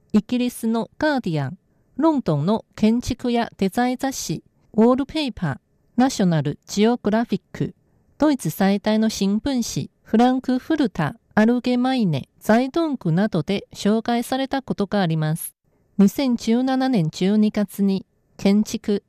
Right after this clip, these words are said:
インテリアデザイン協会で、有名な空間デザインのアワード、アイディアトップスアワード二千十七の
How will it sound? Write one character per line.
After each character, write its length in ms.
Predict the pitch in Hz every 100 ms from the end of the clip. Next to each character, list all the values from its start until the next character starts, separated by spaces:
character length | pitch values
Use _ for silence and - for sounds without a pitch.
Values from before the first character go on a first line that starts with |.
| _ -
イ 80 |
ン 140 | 226 254
テ 140 | 269
リ 140 | 254 254
ア 80 |
デ 120 | 240 214
ザ 160 | 240
イ 40 | 247
ン 40 |
協 260 | - 320 254
会 220 | 160 131
で、 220 | 190 208 _ _ _ -
有 220 | 214 247
名 200 | 247 247
な 180 | 240 233
空 260 | - 233
間 240 | 247 233 233
デ 120 | 196
ザ 200 | - 294
イ 60 | 240
ン 20 |
の 100 | 196
ア 80 | 160
ワ 180 | 196 170
ー 20 |
ド、 220 | 143 135 - _ -
ア 140 | 220
イ 120 | 262
デ 100 | 262
ィ 100 | 262
ア 60 | 254
ト 120 | -
ッ 40 | -
プ 80 |
ス 160 | - 220
ア 100 | 175
ワ 200 | 233 226
ー 40 | -
ド 220 | 139 220 _ -
二 100 | 180
千 300 | - 269 214
十 260 | - 196 220
七 300 | 240 220 151
の 200 | 180